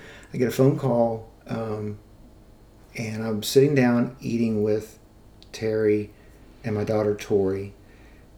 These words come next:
and it's the studio manager at Ardent. And, "Hey, Susan, how's it going?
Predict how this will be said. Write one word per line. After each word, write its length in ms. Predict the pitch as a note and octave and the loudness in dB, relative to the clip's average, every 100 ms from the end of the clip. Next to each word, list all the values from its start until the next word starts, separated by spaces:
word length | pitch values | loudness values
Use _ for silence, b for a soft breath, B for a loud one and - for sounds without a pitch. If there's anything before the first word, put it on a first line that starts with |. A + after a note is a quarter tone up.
| - | -4
and 480 | A2 A2 G#2+ G#2+ C3 - - - - - - - - | 0 0 0 -2 -6 -14 -20 -20 -20 -20 -20 -20 -2
it's 200 | B2 - | -2 0
the 60 | G#2+ | -4
studio 320 | - D#3+ C#3+ | 2 4 4
manager 420 | A2 G#2 G2 G#2 | 4 2 2 2
at 60 | A2 | 4
Ardent. 360 | B2+ C3 G2+ - - - - - - | 2 2 -2 -10 -18 -20 -20 -20 -8
And, 400 | A2 G2+ G#2 G#2 | -4 -2 -2 -2
"Hey, 200 | A2 A#2+ | -2 0
Susan, 320 | A#2 G#2+ G#2+ G#2+ | 2 2 2 0
how's 320 | G#2+ G#2+ - | -2 -4 -8
it 180 | - - | -16 -6
going? 360 | G#2+ G2+ G3+ | -2 -2 -2